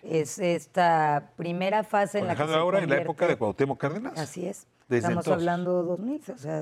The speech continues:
Speaker 1: ya tiene tiempo, es un proyecto que surge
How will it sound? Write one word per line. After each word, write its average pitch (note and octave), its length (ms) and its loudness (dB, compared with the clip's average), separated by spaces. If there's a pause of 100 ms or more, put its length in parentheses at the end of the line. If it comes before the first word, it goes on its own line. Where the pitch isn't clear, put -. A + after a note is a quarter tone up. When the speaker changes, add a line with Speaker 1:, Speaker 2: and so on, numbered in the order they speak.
(120)
Speaker 1:
ya F3 200 0
tiene F3+ 280 -4
tiempo, G3+ 300 -4
es F#3 80 -10
un G3 100 -8
proyecto F#3 560 -4 (480)
que F3+ 180 2
surge G3+ 840 2